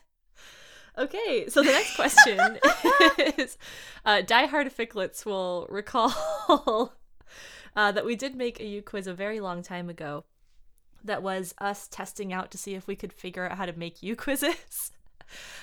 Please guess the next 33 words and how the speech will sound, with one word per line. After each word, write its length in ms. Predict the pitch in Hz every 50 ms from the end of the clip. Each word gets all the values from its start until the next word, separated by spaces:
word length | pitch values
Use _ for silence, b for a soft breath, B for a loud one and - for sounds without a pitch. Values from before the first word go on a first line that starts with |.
| B B -
Um, 540 | 220 220 202 190 180 170 165 160 160 160 - - -
and 260 | 196 196 196 190 185
the 60 | 190
quiz 340 | 180 - - 233 226 214 -
was, 540 | 208 196 190 185 180 180 175 175 - - - _ _ -
are 100 | 185 185
you 440 | 180 180 185 185 180 180 175 180 - - 180 -
Bren 200 | - 208 208 214
in 120 | 214 214 202
the 80 | 196
morning, 500 | 190 185 185 175 175 175 165 165 165 165 - -
Bren 180 | - 196 180 175
in 120 | 175 170
the 100 | 170 160
afternoon, 580 | 156 156 165 - 180 165 160 160 156 156 151 - -
or 80 | 165
Bren 240 | 151 - 147 139 135
at 100 | - -
night? 300 | - - 90 90 - - _ -
So 180 | - - 185
this 160 | 156 175 170 -
question 380 | - 180 160 - - 156 147
is 140 | 147 165 -
just, 200 | - - - - 185
which 160 | 165 165 -
of 80 | 170 -
those 180 | 160 147 160
Brennas 480 | - 147 - - - - - 185 - -
are 120 | - -
you? 220 | - - - - - -
I 320 | - 196 214 226 220 208
obviously 720 | - 185 180 165 175 175 175 - - 165 156 151 151 151 -
am 540 | - 151 - - - - - - 190 -